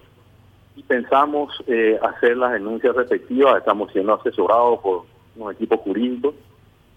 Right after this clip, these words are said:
y vamos a ir presentando en las próximas horas las denuncias respectivas a los estamentos que creemos correspondientes.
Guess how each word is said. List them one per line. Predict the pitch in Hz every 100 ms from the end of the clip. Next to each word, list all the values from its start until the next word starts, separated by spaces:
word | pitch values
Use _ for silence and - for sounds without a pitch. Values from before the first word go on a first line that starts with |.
| _
y | 113
vamos | 117 131 127
a | 107
ir | 110
presentando | 127 120 98 110 113 120
en |
las | 113
próximas | - 104 127 110 95
horas | 107 113 113
las | 117 113
denuncias | 95 101 120 110
respectivas | 110 95 - 104 104
a | 110
los | 110
estamentos | 110 - 98 - -
que | -
creemos | 92 90 90 -
correspondientes. | 95 92 95 - 73 -